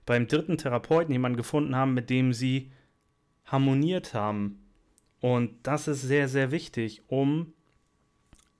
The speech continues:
natürlich über private Sachen zu reden und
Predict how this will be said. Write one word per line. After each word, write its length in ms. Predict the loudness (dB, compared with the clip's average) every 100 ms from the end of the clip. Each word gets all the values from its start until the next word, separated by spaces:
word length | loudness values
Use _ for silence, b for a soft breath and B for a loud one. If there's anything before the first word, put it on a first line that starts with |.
| -4
natürlich 440 | -2 0 0 0
über 280 | -2 2 0
private 640 | 0 -8 -2 0 0 -2
Sachen 280 | -4 -4 -6
zu 160 | -14 -8
reden 320 | -6 -6 -8 B B B B B B B
und 400 | 2 2 2